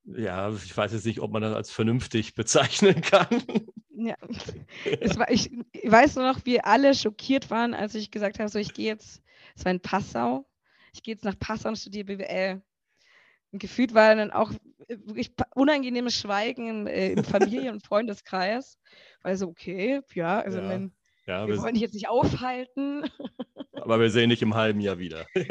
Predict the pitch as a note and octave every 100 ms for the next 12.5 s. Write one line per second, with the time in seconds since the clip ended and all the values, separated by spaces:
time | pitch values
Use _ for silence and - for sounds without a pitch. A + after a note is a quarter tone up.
0 | - B3 A#3+ A#3+ - - - D#4+ D4 D4+
1 | - C4+ - C4 - - - A#3 A3+ B3
2 | A#3 - G#3+ - D4 - E4 - - -
3 | - - - - - - - _ _ _
4 | _ _ _ _ _ _ _ _ - F4+
5 | D4+ C4 A3+ - A3+ A3 G#3 - C4+ B3+
6 | G3+ G3+ B3 A#3+ A3 A#3+ A3+ A#3 A#3 G3
7 | F#3+ F3+ F3 - F3 E3+ F3 _ _ _
8 | - G#2+ - - - - - - B2+ D#3+
9 | F3 C#3 C#3 - - - D3+ D#3 C#3 C#3
10 | - C3 - B2 - A#2 A#2+ A#2 A#2+ G#2+
11 | G#2+ G#2+ F#2 A#2 A2+ - G2 G#2 F#2 G2+
12 | - F#2+ - F2+